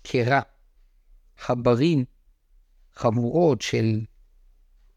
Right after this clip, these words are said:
של סוחרים, של קוסמים, שמחלקים אותו בסעודתם.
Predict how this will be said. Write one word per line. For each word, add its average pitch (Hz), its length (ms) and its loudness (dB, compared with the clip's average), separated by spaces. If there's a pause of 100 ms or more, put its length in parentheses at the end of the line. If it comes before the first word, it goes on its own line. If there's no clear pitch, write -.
(360)
של 110 400 -2
סוחרים, 120 880 0
של - 220 -8
קוסמים, 151 720 -4 (540)
שמחלקים 131 1160 0
אותו 185 500 2 (1120)
בסעודתם. 131 880 -2